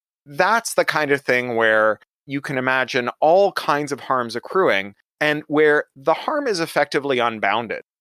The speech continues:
because it might be fifteen years from now that the fact that you were standing next to someone who next week is arrested for being a terrorist is the thing that puts you under suspicion of being a terrorist too.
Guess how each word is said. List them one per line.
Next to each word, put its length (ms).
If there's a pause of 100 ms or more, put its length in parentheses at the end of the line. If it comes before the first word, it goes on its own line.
(140)
because 320
it 140
might 340
be 440 (320)
fifteen 480
years 240
from 180
now 340 (400)
that 140
the 80
fact 300
that 160
you 60
were 120
standing 600
next 280
to 120
someone 600
who 180
next 440
week 300
is 140
arrested 460
for 140
being 260
a 60
terrorist 680 (260)
is 200
the 120
thing 220
that 120
puts 240
you 260
under 200
suspicion 540
of 100
being 200
a 60
terrorist 540
too. 220